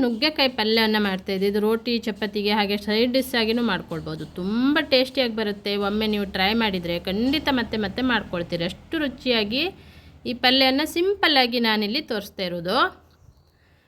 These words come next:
ನನ್ನ ಚಾನಲನ್ನು ಸಬ್ಸ್ಕ್ರೈಬ್ ಮಾಡ್ಕೊಂಡಿಲ್ಲ ಅಂದರೆ ಸಬ್ಸ್ಕ್ರೈಬ್ ಮಾಡ್ಕೊಳ್ಳಿ, ಬೆಲ್ ಬಟನನ್ನು ಕ್ಲಿಕ್ ಮಾಡಿ. ನಾ ಮಾಡುವ ರೆಸಿಪಿಯ ನೋಟಿಫಿಕೇಷನ್ ಫಸ್ಟ್ ನಿಮಗೆ ಬರುತ್ತೆ. ಹಾಗೆ ನನ್ನ ರೆಸಿಪಿಗಳನ್ನು ಇನ್ನೊಬ್ರಿಗೂ ಶೇರ್ ಮಾಡಿ, ಲೈಕ್ ಮಾಡಿ ಮತ್ತು ಸಪೋರ್ಟ್ ಮಾಡಿ. ನುಗ್ಗೆಕಾಯಿ ಪಲ್ಯ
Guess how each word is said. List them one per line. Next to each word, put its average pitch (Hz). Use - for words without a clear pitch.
ನನ್ನ 285
ಚಾನಲನ್ನು 285
ಸಬ್ಸ್ಕ್ರೈಬ್ 262
ಮಾಡ್ಕೊಂಡಿಲ್ಲ 226
ಅಂದರೆ 247
ಸಬ್ಸ್ಕ್ರೈಬ್ 214
ಮಾಡ್ಕೊಳ್ಳಿ, 196
ಬೆಲ್ 311
ಬಟನನ್ನು 233
ಕ್ಲಿಕ್ 196
ಮಾಡಿ. 208
ನಾ 240
ಮಾಡುವ 240
ರೆಸಿಪಿಯ 247
ನೋಟಿಫಿಕೇಷನ್ 220
ಫಸ್ಟ್ 202
ನಿಮಗೆ 196
ಬರುತ್ತೆ. 170
ಹಾಗೆ 254
ನನ್ನ 247
ರೆಸಿಪಿಗಳನ್ನು 247
ಇನ್ನೊಬ್ರಿಗೂ 214
ಶೇರ್ 233
ಮಾಡಿ, 208
ಲೈಕ್ 190
ಮಾಡಿ 185
ಮತ್ತು 175
ಸಪೋರ್ಟ್ 185
ಮಾಡಿ. 160
ನುಗ್ಗೆಕಾಯಿ 330
ಪಲ್ಯ 277